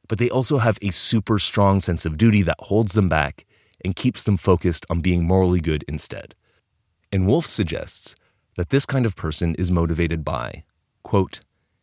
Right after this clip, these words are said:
"a pathological fear of damnation or an extreme form of self-hatred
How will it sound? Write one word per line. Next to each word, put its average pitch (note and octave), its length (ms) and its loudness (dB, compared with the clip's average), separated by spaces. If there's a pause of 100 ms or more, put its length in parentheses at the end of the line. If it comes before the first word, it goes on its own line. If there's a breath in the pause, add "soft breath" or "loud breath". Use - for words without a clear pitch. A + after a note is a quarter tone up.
(360)
"a F#2+ 120 0
pathological A#2 760 0
fear A2 320 0
of G2 120 2
damnation D#2+ 640 -2 (460)
or A#2 100 6
an G#2+ 80 6
extreme B2 480 2
form G2 300 2
of D#2 100 -4
self-hatred G2+ 840 -2